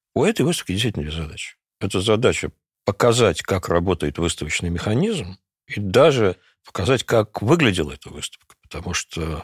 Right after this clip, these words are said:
в одном из залов ты видишь фрагмент стены, где произведения инсталлированы так, как они выставлялись в салоне. От потолка до самого пола, в зависимости от размера и известности мастера,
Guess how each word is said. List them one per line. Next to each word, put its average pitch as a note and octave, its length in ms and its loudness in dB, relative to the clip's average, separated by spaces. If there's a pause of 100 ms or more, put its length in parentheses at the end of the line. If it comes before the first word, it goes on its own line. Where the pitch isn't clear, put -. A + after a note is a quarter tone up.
в - 100 -12
одном D#2+ 240 -4
из D2+ 60 -6
залов D3 800 0 (420)
ты F2 120 -4
видишь A#2 640 -2 (240)
фрагмент G#2+ 640 2
стены, E3 920 -2 (160)
где F#2 560 -2
произведения G#2 640 -2
инсталлированы G#2+ 640 2
так, C3+ 220 0
как - 100 -14
они G2+ 120 0
выставлялись G2+ 400 -2
в - 60 -4
салоне. G2+ 380 0 (120)
От G#2+ 300 2
потолка E3 540 4
до F#3 160 4
самого E2 500 2
пола, A3 460 0 (260)
в - 60 -8
зависимости F#2 880 0
от G2 160 -4
размера G2 720 4 (200)
и G2+ 360 -2 (380)
известности G2 840 0
мастера, E3+ 1120 2